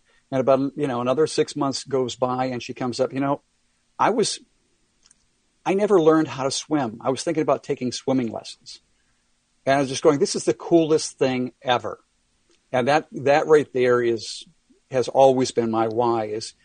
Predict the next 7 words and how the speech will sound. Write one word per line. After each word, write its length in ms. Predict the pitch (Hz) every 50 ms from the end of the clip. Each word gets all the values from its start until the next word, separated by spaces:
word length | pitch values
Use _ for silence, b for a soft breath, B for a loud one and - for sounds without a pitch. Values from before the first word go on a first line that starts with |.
| b b b b
how 220 | b - 139 143 135
dramatically 680 | 123 - 135 127 123 123 131 139 147 147 - - 131 120
you 60 | 117
can 160 | - 120 113
change 440 | 110 - - - 151 151 143 - -
people's 320 | - 123 - 117 107 95
lives 600 | 107 117 120 127 127 131 123 117 107 - - -